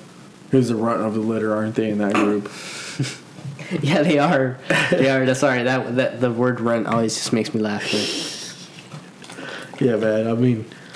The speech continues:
Speaker 1: Marseille, City, and Porto are, are shoulder, head and shoulders above Olympiacos.
Speaker 2: Yeah.
Speaker 1: Um, uh, Atalanta had a battle with Ajax.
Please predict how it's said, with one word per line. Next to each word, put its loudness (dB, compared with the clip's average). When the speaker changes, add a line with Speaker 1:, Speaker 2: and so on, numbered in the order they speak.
Speaker 1:
Marseille, 4
City, 4
and -2
Porto 2
are, 4
are 2
shoulder, 2
head 6
and 2
shoulders 2
above 2
Olympiacos. 2
Speaker 2:
Yeah. -2
Speaker 1:
Um, 2
uh, 0
Atalanta 4
had 4
a 2
battle 6
with 2
Ajax. 2